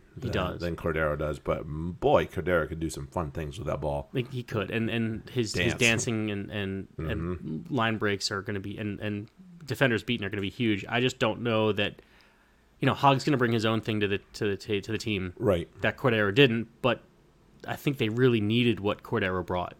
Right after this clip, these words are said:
Speaker 1: So I'm not sure that cha-, bringing something different is gonna be helpful for, for Exeter.
Speaker 2: Right. Mm,
Speaker 1: Um, so
Speaker 2: yeah.
Speaker 1: I think, I,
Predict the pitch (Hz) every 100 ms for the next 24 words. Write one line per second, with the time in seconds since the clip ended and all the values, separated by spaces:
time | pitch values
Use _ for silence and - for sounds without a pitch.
0 | - - 107 98 110 107 - 131 117 101
1 | 95 - - 120 - 107 104 113 101 98
2 | 107 110 98 - 98 95 90 101 - 98
3 | - 98 - 104 98 - - - - 87
4 | 73 - - - - _ - - - 82
5 | 78 113 107 87 123 156 -